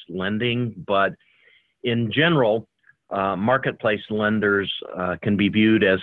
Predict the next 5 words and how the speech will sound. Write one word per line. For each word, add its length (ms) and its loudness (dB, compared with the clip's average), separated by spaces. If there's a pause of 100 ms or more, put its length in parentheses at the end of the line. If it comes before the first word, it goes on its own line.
companies 580 2
engaged 640 2
in 400 2 (360)
internet-based 720 2 (240)
lending 560 2